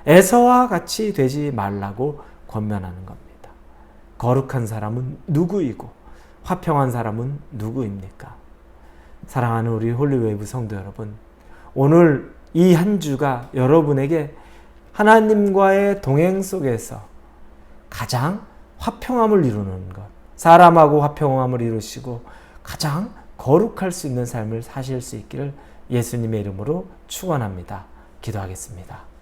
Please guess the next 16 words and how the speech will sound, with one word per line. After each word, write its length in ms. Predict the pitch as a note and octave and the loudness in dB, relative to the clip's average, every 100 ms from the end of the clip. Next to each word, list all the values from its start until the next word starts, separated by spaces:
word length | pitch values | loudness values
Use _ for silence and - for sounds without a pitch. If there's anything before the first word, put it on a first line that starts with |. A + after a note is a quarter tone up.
| - - - - - - - - - - - - | -20 -20 -20 -20 -20 -20 -20 -20 -20 -20 -20 0
주님, 460 | D#3 E3 F3+ E3 | 4 4 4 -2
감사합니다. 920 | C#3 C#3 D3 D3+ C#3 A#2+ G#2 G#2+ G#2 G2+ - - - - - - - - - | -2 0 2 2 0 0 -4 -6 -10 -16 -20 -20 -20 -20 -20 -20 -20 -14 -2
화평을 440 | F3 G3 F3+ D#3 | 2 6 8 8
이루라는 440 | D3 D3+ C#3+ C#3 | 6 6 6 4
것이 500 | B2+ A#2+ - B2+ A#2+ - - - - - | 0 -2 -4 -8 -10 -14 -20 -20 -20 0
죄에 340 | D#3 F3 F#3+ | 8 10 10
대해서도 420 | F#3+ F#3 F#3 F3 F3+ | 8 4 0 -2 -2
침묵하고 680 | - A#3 G#3 G#3 E3+ D#3 | -4 -4 -4 -4 -2 0
조용한 440 | D3+ C3 A#2+ A2+ A2 | 0 0 0 -2 -4
것이 280 | G#2 - A#2 | -8 -8 -12
아니라 400 | F#2 F#2+ G#2 G#2+ - - - - - - - - - - - | -12 -14 -18 -20 -20 -20 -20 -20 -20 -20 -20 -20 -20 -20 -4
오히려 520 | B2 C#3 A#2 B2 C#3+ - - - | 4 4 4 0 -2 -12 -20 -4
꾸짖을 440 | A#3 A3 G#3+ A3+ A3 | 0 2 4 2 2
것이 280 | F#3+ F#3 | -2 -2
있을 300 | F3+ - E3+ | -8 -6 -10
때 200 | - F#3 | -8 -12